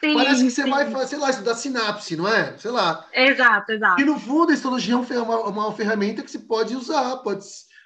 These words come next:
Speaker 2: pode se, se especializar nela dentro da área de neuro, né? E, e a gente tem que mergulhar mesmo. É, é bom fazer. Você fez iniciação, você começou em que semestre mesmo?
Speaker 1: Pro,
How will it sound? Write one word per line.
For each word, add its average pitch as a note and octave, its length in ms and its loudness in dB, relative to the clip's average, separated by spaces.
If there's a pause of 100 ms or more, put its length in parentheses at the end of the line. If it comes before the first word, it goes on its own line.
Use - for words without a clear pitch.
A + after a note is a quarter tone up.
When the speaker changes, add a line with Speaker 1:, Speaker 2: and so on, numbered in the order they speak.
(200)
Speaker 2:
pode F#3 300 0
se, G3+ 1120 -4
se F3 140 -14
especializar G#3+ 640 2
nela A#3+ 380 2 (320)
dentro C#4 420 6
da A#3 160 4
área F#3+ 200 4
de F3 140 -6
neuro, G#3+ 440 4
né? F3+ 260 -2 (580)
E, G3 800 -4
e G#3 60 -2
a G#3+ 80 -2
gente C#4+ 160 -4
tem D4 180 0
que D4 160 0
mergulhar C#4+ 560 -2
mesmo. E3 400 -2 (420)
É, E3+ 220 -4
é G3 60 0
bom C4 160 4
fazer. G#3+ 600 4
Você G#3+ 240 -4
fez B3 200 -2
iniciação, B3+ 520 0
você A#3+ 80 -6
começou A3 320 -6
em B3+ 80 -6
que - 60 -12
semestre G3+ 400 -2
mesmo? G#3+ 480 -4 (1400)
Speaker 1:
Pro, C4 320 0